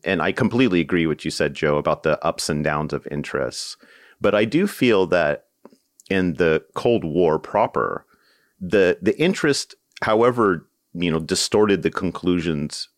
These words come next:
were made about Soviet life and these things and propaganda, putting all that aside, I do think there was a genuine interest to understand what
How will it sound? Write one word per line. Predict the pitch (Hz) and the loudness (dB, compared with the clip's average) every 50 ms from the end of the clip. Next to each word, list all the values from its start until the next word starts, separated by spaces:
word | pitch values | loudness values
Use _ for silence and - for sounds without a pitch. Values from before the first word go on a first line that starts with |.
| _ _ _ - | _ _ _ -4
were | 85 90 85 | -2 0 0
made | 80 87 85 85 87 87 85 80 71 69 69 65 - - _ _ _ - | 0 0 0 2 2 2 2 0 0 -2 -6 -8 -14 -20 _ _ _ -8
about | - 82 78 80 78 73 69 65 - _ _ - | -6 -4 -2 -2 0 0 0 -2 -6 _ _ -12
Soviet | - - 98 87 71 82 80 - - | -4 0 0 0 2 2 0 0 0
life | 76 67 67 69 69 69 - - | -2 -2 0 -2 -2 -4 -6 -8
and | 69 65 65 | -8 -6 -6
these | 65 69 69 - - | -6 -6 -6 -8 -8
things | - 73 73 69 65 69 71 67 71 | -6 -6 -6 -4 -6 -8 -8 -8 -8
and | 65 62 65 65 | -8 -10 -10 -8
propaganda, | - 78 73 - 82 73 - 65 69 67 67 65 65 65 - - _ _ _ | -4 -4 -4 -4 -4 -6 -6 -6 -6 -6 -6 -6 -6 -6 -6 -10 _ _ _
putting | - 104 117 113 104 | -4 -4 -2 -2 0
all | 98 92 87 | 0 0 2
that | 82 80 76 | 0 0 -2
aside, | 73 - - 101 101 90 82 76 - - - - - - - - _ - | -2 -2 0 0 2 0 0 -2 -6 -16 -20 -20 -20 -20 -20 -12 _ 0
I | 98 104 | 0 0
do | 107 92 101 98 104 139 175 196 196 | 0 -2 -6 -4 0 0 0 2 0
think | 196 - - 92 76 71 73 - - | -2 -2 -2 -2 0 0 -2 -6 -2
there | 85 98 98 95 | 0 2 2 4
was | 90 90 90 78 | 4 2 2 2
a | 85 87 | 2 0
genuine | 87 78 78 87 92 95 101 104 98 92 87 82 80 - - | 0 0 -2 0 0 2 2 2 2 2 0 0 -2 -4 -4
interest | 92 92 92 - - - 76 71 - - - - - - - - - _ _ _ _ _ _ _ _ _ - | -2 -2 -2 -2 -2 -2 0 -2 -2 -4 -6 -10 -10 -12 -14 -16 -18 _ _ _ _ _ _ _ _ _ -2
to | - 107 - | 0 0 2
understand | - 98 92 90 82 80 - - - - 80 78 73 69 67 64 64 64 - - _ _ _ _ _ _ _ _ | 2 0 0 0 -2 -2 -2 -4 -2 -2 -2 -2 -2 -2 -4 -6 -8 -12 -18 -20 _ _ _ _ _ _ _ _
what | 82 82 80 82 92 82 76 78 - - - - | -12 -6 -2 0 2 2 2 0 -2 -6 -10 -14